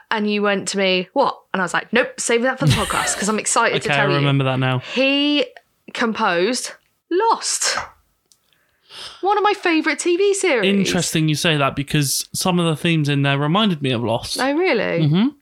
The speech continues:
Speaker 1: So
Speaker 2: I
Speaker 1: he
Speaker 2: actually noted that down.
Speaker 1: Oh, no way.
Speaker 2: That's weird.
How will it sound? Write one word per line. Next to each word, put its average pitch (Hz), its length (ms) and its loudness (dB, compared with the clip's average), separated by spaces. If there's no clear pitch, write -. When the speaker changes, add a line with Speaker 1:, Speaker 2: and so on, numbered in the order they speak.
Speaker 1:
So - 180 -2
Speaker 2:
I 165 100 2
Speaker 1:
he 175 60 2
Speaker 2:
actually 180 180 0
noted 170 240 -2
that 156 140 -2
down. 139 320 -2
Speaker 1:
Oh, 330 120 0
no 381 180 0
way. 349 340 -2
Speaker 2:
That's 139 240 -2
weird. 131 320 -2